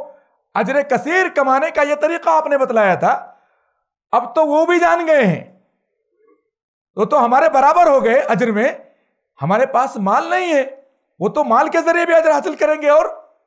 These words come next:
इस तस्बीह के जरिए भी अजर, अजर हासिल करेंगे, अब हम क्या करें?" अल्लाह के नबी सल्लल्लाहु अलैहि वसल्लम ने इरशाद फरमाया,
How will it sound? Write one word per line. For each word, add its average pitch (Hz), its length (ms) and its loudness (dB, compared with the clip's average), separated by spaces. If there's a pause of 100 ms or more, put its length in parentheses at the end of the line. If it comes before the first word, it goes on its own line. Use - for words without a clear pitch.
(960)
इस 202 180 -8
तस्बीह 214 340 -6
के 247 140 -8
जरिए 233 240 -6
भी 226 100 -12
अजर, 220 120 -12
अजर 185 180 -10
हासिल 180 220 -12
करेंगे, 175 320 -16 (480)
अब 233 120 -4
हम 262 160 -12
क्या - 180 -6
करें?" 196 220 -18 (1000)
अल्लाह 185 220 -2
के 156 120 -8
नबी 165 160 -8
सल्लल्लाहु 147 220 -8
अलैहि - 20 -8
वसल्लम 156 180 -14
ने 135 80 -14
इरशाद 147 300 -6
फरमाया, 143 340 -8